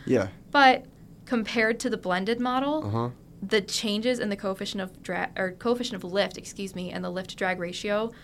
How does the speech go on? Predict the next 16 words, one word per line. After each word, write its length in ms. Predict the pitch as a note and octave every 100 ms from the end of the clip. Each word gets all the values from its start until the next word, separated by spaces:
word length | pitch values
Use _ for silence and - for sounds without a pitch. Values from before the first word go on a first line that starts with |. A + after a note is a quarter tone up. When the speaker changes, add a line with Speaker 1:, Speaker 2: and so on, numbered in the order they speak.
| - - - -
Speaker 2:
which 200 | G#3 A3
is, 120 | F#3+
like, 140 | F3+
our 120 | E3+ E3+ -
positive, 560 | D4+ D#4 A#3 G#3 F3+ - - -
you 100 | G#3+
know, 100 | F#3
trending 320 | F3+ G3 F#3+ F#3
Speaker 1:
Right, 120 | F3+
Speaker 2:
direction, 240 | A#2 -
Speaker 1:
right. 180 | G#2 G2+ - - - - -
Speaker 2:
was 400 | G3 G3 F#3 - - -
pretty 360 | - A3 A#3+
insignificant. 880 | G3 G3 F#3+ F3+ F3 - - C4 C4+ - - - -
And 160 | G3
so 460 | G3 G3 F#3+ F3+